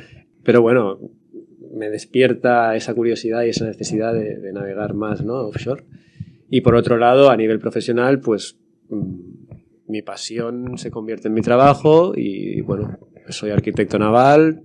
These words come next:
trabajando con Juan Key y diseñando barcos de regata. Entonces, todos esas,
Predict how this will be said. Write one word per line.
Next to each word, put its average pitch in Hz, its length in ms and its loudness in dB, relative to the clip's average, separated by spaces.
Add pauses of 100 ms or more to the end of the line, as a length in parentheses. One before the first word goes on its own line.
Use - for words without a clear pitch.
(400)
trabajando 104 840 -4
con 104 180 -6
Juan 107 280 -2
Key 131 540 4
y 95 720 -6 (340)
diseñando 98 540 -8
barcos 98 280 -6
de 95 80 -10
regata. 95 480 -10 (920)
Entonces, 95 760 -6 (460)
todos 131 200 10
esas, 120 240 6